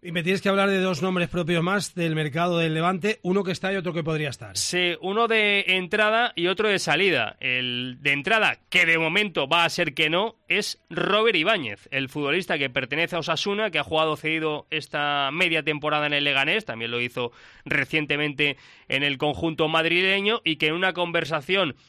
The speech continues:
Speaker 2: en los últimos días Osasuna-Levante fue ofrecido al Levante. El Levante dijo, "Ahora mismo no me cabe". De hecho, Felipe Miñambres ya dijo en su rueda de prensa hace dos semanas que la prioridad era sacar futbolistas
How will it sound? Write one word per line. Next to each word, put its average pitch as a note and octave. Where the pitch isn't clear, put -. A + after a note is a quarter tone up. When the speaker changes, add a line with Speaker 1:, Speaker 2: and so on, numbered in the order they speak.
Speaker 2:
en C3+
los C#3
últimos F3
días F3
Osasuna-Levante F3+
fue F3+
ofrecido E3+
al E3
Levante. F3
El E3+
Levante D#3+
dijo, D#3+
"Ahora E3
mismo F3
no E3
me C#3
cabe". E3
De A#2+
hecho, D3
Felipe C#3+
Miñambres C#3+
ya C3+
dijo C#3+
en C3
su C#3
rueda C#3
de C3+
prensa C#3
hace C3
dos C#3+
semanas D3
que D3
la C#3+
prioridad C#3
era D3+
sacar E3
futbolistas D#3+